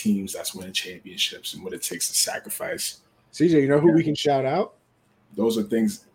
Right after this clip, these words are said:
Speaker 1: What happened? Who you gonna shout out?
Speaker 2: <laughs> Amber, sh-,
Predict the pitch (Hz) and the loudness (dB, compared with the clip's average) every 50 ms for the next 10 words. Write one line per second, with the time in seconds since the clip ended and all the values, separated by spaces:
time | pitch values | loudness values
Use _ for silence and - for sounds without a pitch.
0 | _ - - 104 104 101 104 113 131 139 113 123 127 117 117 113 107 104 - 110 | _ -8 -4 -2 0 2 2 0 0 -2 0 0 0 2 2 0 0 0 0 0
1 | 107 101 - - _ _ _ _ - - - _ _ - 185 - - - 151 143 | 0 -2 -4 -8 _ _ _ _ -20 -20 -20 _ _ -10 -10 -10 -8 -2 4 8
2 | 165 240 349 320 240 175 143 135 - - - | 8 10 10 10 8 6 4 4 0 0 -2